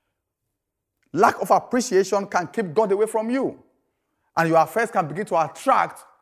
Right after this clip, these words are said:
the enemy. So you must, so ingratitude, right, has, has negative implications. And the second negative implication is that it will, it can attract curses rather than blessings very easily.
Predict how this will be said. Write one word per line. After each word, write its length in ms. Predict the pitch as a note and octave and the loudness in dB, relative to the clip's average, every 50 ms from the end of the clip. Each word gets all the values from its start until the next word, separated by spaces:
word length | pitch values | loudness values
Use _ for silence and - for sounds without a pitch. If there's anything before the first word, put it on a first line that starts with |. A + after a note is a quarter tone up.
| _ _ | _ _
the 140 | - B2 B2+ | -12 -8 -6
enemy. 340 | B2+ B2+ B2 A2+ G#2 F2+ D2+ - _ _ _ _ _ _ _ _ _ _ _ _ | -6 -6 -6 -8 -10 -12 -16 -20 _ _ _ _ _ _ _ _ _ _ _ _
So 420 | - A3+ G#3 F#3 F3 E3+ - - - _ _ | 2 4 4 4 2 -4 -10 -16 -20 _ _
you 140 | D#3+ F3 G3 | -6 -6 -4
must, 280 | G3 G3+ A3 A#3 - - | -4 -4 -6 -6 -2 0
so 260 | A3+ G#3 F#3 - - - - _ - | 2 2 2 0 -4 -16 -20 _ -6
ingratitude, 920 | C4+ D4+ D4+ C4+ F#3 A#3 A3 G#3 - F#3 - - - D3 C#3+ C#3 C3+ B2+ - _ _ _ _ _ _ _ | -2 -2 0 0 0 0 -2 -2 -4 -10 -12 -10 -8 -6 -6 -6 -6 -8 -12 _ _ _ _ _ _ _
right, 360 | - C3+ C#3 C#3+ D3 D#3+ E3 - - - _ - | -4 -2 0 0 0 0 -2 -6 -16 -20 _ -10
has, 260 | - F#3 F#3 F3 - _ _ _ _ _ | -8 -6 -6 -6 -8 _ _ _ _ _
has 260 | - D3+ E3 E3 - - | -12 -10 -10 -10 -10 -10
negative 480 | D3 E3+ G#3 F3+ F#3+ F#3+ - G#3 - - | -8 -6 -4 -4 -4 -4 -6 -8 -8 -8
implications. 680 | C3+ A#2 - B2 - C#3+ C3+ - - F#2 - - _ _ _ _ _ _ _ - | -12 -12 -12 -10 -8 -8 -8 -8 -10 -16 -18 -20 _ _ _ _ _ _ _ -6
And 120 | D3+ D3+ | -6 -4
the 40 | C3+ | -6
second 440 | - - - C4 B3+ B3+ C4+ C4+ A#3+ | -6 -2 -2 -2 0 0 0 -2 0
negative 260 | A3+ G#3+ G#3+ B3+ A3+ | 0 -2 -2 -2 -4
implication 380 | E3 - - F#3+ - G#3+ G3+ - - | -4 -6 -8 -6 -4 -4 -4 -4 -4
is 140 | E3+ D#3+ | -6 -2
that 280 | D3 E3 D#3+ D#3 - - _ _ _ _ | 0 0 0 0 -2 -8 _ _ _ _
it 160 | - D#3 - D#3+ | -8 -6 -4 -2
will, 220 | D#3+ D#3 D3 C#3 - - | 0 0 0 -2 -4 -12
it 80 | D#3+ - | -16 -12
can 140 | F3 D#3+ | -10 -8
attract 480 | D3 C#3+ C#3 - - - G#3+ F3+ - - - _ _ - | -8 -8 -10 -10 -6 -6 -6 -6 -6 -10 -20 _ _ -10
curses 600 | - - F#3 F3 - - B2+ G#2+ - - - _ _ _ _ _ _ _ _ _ _ - | -4 -2 -2 -2 -2 -4 -10 -12 -12 -14 -20 _ _ _ _ _ _ _ _ _ _ -8
rather 200 | - D3 D#3+ D#3 | -6 -4 -4 -4
than 200 | C3+ C#3 C3+ C3+ | -4 -6 -8 -8
blessings 640 | A2 G#2 C3 C#3 - - - G2 F2 E2 - - - _ _ _ _ _ _ _ _ _ _ _ _ - | -8 -8 -8 -8 -8 -10 -14 -16 -18 -20 -20 -20 -20 _ _ _ _ _ _ _ _ _ _ _ _ -4
very 300 | A2+ E3 F3 E3+ F3 E3+ - | -2 0 0 0 -2 -6 -6
easily. 420 | D3+ D3 B2 B2+ C3+ G#2+ F#2+ - | -8 -6 -6 -6 -6 -8 -8 -12